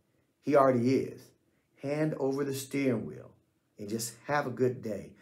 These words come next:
Don't get involved in anything that makes you less than great. Be on time. Do your work. Hold your tongue. Close your ears. God has this. And so we confess together today. Let's confess together that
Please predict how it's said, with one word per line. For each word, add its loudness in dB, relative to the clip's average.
Don't -6
get -2
involved 2
in -10
anything -4
that -2
makes -8
you -12
less -4
than -4
great. -8
Be 0
on -4
time. -8
Do -2
your 2
work. 2
Hold 2
your -2
tongue. 0
Close 2
your 2
ears. -4
God 2
has -4
this. -20
And -10
so -2
we 4
confess -2
together -4
today. -14
Let's -6
confess -6
together -12
that -12